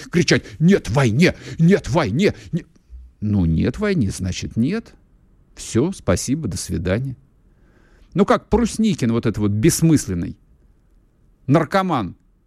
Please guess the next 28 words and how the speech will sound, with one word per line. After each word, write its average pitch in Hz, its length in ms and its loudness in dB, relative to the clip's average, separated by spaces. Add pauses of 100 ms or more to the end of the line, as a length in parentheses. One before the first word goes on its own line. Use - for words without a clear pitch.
(100)
из - 160 0
Приморья, 143 640 0 (600)
который 165 360 2
поверил 165 420 0
в - 100 -10
то, 226 140 0
что 160 180 -2
он 165 100 4
музыкант 147 600 2
настоящий. 87 680 -6 (1800)
Или 196 180 4
Покровский 165 680 0
какой-нибудь, 98 500 0
который 139 320 2
тоже 120 260 2
поверил 135 400 0
в - 80 -10
то, 208 140 2
что - 160 -4
он 127 100 2
музыкант, 139 600 2
и 135 40 0
уж 120 160 -2
он 117 120 2
точно 135 340 2
там 113 220 2
не 123 80 4
пропадёт, 120 640 0